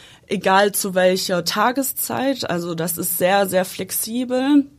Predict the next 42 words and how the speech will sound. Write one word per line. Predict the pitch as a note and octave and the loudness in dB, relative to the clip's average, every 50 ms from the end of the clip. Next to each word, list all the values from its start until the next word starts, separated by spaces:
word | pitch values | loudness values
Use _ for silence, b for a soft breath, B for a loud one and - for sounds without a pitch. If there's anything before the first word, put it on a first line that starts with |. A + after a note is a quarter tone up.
| _ _ _ _ _ _ _ _ - - | _ _ _ _ _ _ _ _ -10 -2
Äh, | - F#3 F#3 | 0 0 2
das | F3+ G#3 G#3 G3 | 2 2 2 2
ermöglicht | F#3 G3+ G#3+ G#3+ G#3+ - G#3+ - - | 2 4 4 2 2 0 -4 -2 -2
natürlich | F#3 F#3+ - - - A3 A3+ A3 A3 G#3+ - - | -2 -2 -2 0 4 4 4 4 2 0 2 2
auch | F#3+ G3+ G#3 - | 2 2 2 0
das | - F#3 F#3 - - | -2 -4 -4 -2 -4
nebenbei | G3+ G3+ G3+ G3+ F#3 F#3 F3 E3+ F#3 F#3 F#3+ F#3+ F#3 - | -2 0 0 0 0 -2 -2 0 0 2 2 0 0 0
Arbeiten | - F#3 F#3+ G3 G3 G#3 G3+ A3+ A3+ - A#3 A#3 A#3 | 2 4 4 4 2 2 0 0 0 0 0 2 2
dann | G#3+ A3 A3+ A3+ A#3 A#3+ A#3 | 2 2 2 4 2 2 0
oder | - F#3+ F3 F3+ E3+ E3 | 0 0 0 0 0 0
we-, | - - - F3 | -4 -6 -2 0
weiteren, | F#3+ G3 G#3 - G3 G3 G3 G3 - - - - | 0 2 2 0 -2 -2 -4 -4 -4 -8 -14 -12
weiter | F3 F3 F#3+ G3 A3 A#3 - - G3+ - | -4 0 2 4 4 2 2 -2 -2 -2
im | F#3+ G3 F#3 | 0 -2 -2
Beruf | F3 F#3 G3+ A#3+ B3 - | -2 -2 -2 -2 -4 -4
zu | - - G#3 F3+ | -4 -4 -2 0
bleiben. | F#3+ G#3 G3 G3+ G#3 A3+ A3+ A#3 A#3 A#3 A#3+ B B B B B B B B B B B B B B B | 0 2 2 2 2 2 2 2 0 0 -2 B B B B B B B B B B B B B B B
Genau, | - G3+ G#3 G3+ F#3+ G3+ G3 | -8 -4 -2 0 2 2 4
was, | F#3 F#3+ F#3 - - - - | 4 2 2 0 -4 -4 0
äh, | - F#3+ F#3+ | 2 2 2
für | F#3 A#3 A3 | 4 4 4
mich | G#3+ G3+ G3 | 6 4 4
natürlich | G3+ A3 F#3+ - - A3+ G#3 G3 D3 | 4 2 0 2 2 2 2 4 4
auch | F#3+ G#3 | 2 2
sehr | F3+ D#3+ F#3 F#3+ F#3 F3 E3+ | 2 2 4 2 2 4 2
wichtig | A3+ - - - A3+ G#3+ - - | 0 0 0 -2 -4 -4 -2 -2
ist, | - G#3+ A3+ G#3+ - - - - | 0 0 0 0 -2 -4 -2 0
da | F#3 F#3 F#3 | 2 2 2
ich, | F3+ F#3 F#3 - - - | 2 0 -2 -4 -2 0
äh, | F3+ F3+ | 0 2
den | F3+ F#3 F#3+ E3+ | 4 2 2 2
Bezug | F#3+ F3 - - B3 A#3+ - - | 2 0 0 0 0 -2 -2 0
zur | - A3 F#3+ | -2 -2 -2
Praxis, | - - - A#3 B3 A#3+ - - G3+ F#3 - - | -2 0 0 0 0 0 -4 -6 -6 -4 -4 -4
äh, | - - D#3 E3+ E3+ - | -2 -2 0 0 0 2
in | F#3 F#3 | 2 4
der | F#3 F3+ F3+ F3+ | 4 4 4 2
Zeit | - - G3+ F3 - | 0 0 0 2 4
auch | F#3 F#3+ F#3+ | 2 2 2
nicht | G3 F#3+ - | -2 -4 -2
verlieren | - F3+ F3+ F3+ G3 G#3+ G#3+ G#3+ A3 A3 | -4 -2 -2 -2 -2 -2 -2 0 0 0
möchte. | G#3+ A3+ A3+ - - - A3 G#3+ A3 A#3 | 0 -2 -4 -6 -8 -6 -4 -2 -2 -2